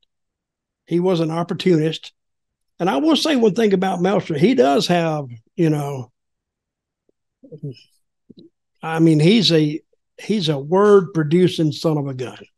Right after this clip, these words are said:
He is a pretty good writer, and he writes, uh,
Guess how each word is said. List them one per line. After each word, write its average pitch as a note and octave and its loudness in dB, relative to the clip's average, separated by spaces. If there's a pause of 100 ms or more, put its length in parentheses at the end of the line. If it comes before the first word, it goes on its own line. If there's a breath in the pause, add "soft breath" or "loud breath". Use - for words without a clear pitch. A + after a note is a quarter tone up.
(880)
He A3 6
is B3 6
a E3 2
pretty G3 4
good D#3+ 2
writer, C#3+ -2
and G#3 0 (260)
he G3+ 2
writes, F3 -2 (500)
uh, C#3+ -6